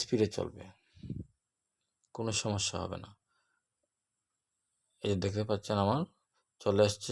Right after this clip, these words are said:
সব কিছু, এখানে YouTube-এ আমি ঢুকেছি, সব কিছু অটো চলে আসলো। তো ভিতর থেকে আপনারা যে সেটিংসটা দেখলেন আমি করে দেখালাম, এই সেটিংসটা আপনারা সবাই করে নেবেন। করলে পরে আপনাদের ইন্টারনেট আরও ফাস্ট হবে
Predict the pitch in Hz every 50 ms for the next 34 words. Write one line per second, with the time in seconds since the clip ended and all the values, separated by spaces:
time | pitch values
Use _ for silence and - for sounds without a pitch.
0 | 104 - - 107 - - - 107 - 147 151 165 165 - - - 95 98 110 -
1 | - - - - _ _ _ _ _ - _ _ - 107 110 113 107 - - 110
2 | 120 117 110 110 104 107 113 107 117 113 - - - 151 151 - - 123 - -
3 | - 120 - - 123 107 101 - 104 - - 95 92 90 90 - - - - 87
4 | - - _ _ _ _ _ _ _ _ _ _ _ _ _ - 95 92 87 -
5 | - _ _ _ _ _ _ _ _ _ _ _ _ _ _ _ _ _ _ _
6 | _ _ _ _ - _ - - - _ _ _ _ 98 120 123 - 147 143 -
7 | 127 - - 104 98 - - 110 107 98 101 98 - - 104 107 101 98 - -
8 | 101 90 90 90 90 - - 107 104 98 92 92 - - 98 95 98 92 - 92
9 | - - 90 90 87 101 135 - - _ _ _ _ _ _ _ - - - 101
10 | 95 - 113 107 110 104 - - 117 107 - - 104 101 101 - 113 107 113 110
11 | 110 - 95 98 92 92 90 87 90 - 143 180 - _ _ _ _ _ _ _
12 | _ _ - 101 98 101 110 107 - 123 107 107 104 127 175 - _ _ _ _
13 | _ _ _ - 95 - 101 95 98 110 107 - 107 101 98 101 95 101 104 104
14 | - 110 107 107 104 - - - - - - 98 101 123 147